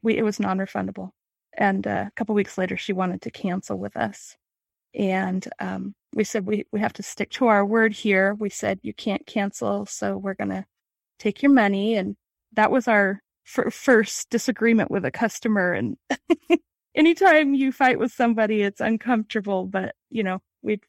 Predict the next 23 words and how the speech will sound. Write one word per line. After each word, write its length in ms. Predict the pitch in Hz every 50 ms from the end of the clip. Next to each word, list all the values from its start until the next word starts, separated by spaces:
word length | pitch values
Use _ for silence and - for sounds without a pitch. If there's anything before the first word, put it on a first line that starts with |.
| _ _ _ 285 262
we've 160 | 226 220 202 - -
started 460 | - - - 311 302 269 269 247 -
to 100 | - 240
learn 300 | 214 208 202 202 202 196
that 160 | 196 - -
you 120 | - 196 185
have 200 | 202 208 202 -
to, 180 | - 202 196 196 - _ _ _ _ _ _ _ _ _ _ _ _
you 140 | - 214 208
have 360 | 190 196 202 196 190 - - - - -
to 100 | - 214
stick 420 | - - - - - 214 - - -
to 120 | - - 208
your 440 | 190 196 196 190 190 190 190 190 190
rules. 720 | 196 202 208 208 208 202 202 202 202 202 - - - - - _ _ _ _ _ _ _
There's 180 | - 214 202 -
a 40 | 226
balance 560 | - 233 214 208 202 202 214 - - - - -
between 440 | 226 - - - 214 208 202 202 196
that 300 | 190 190 190 196 - -
and 120 | 214 202
then 200 | - 202 196 202
being 340 | 196 208 190 185 196 196 202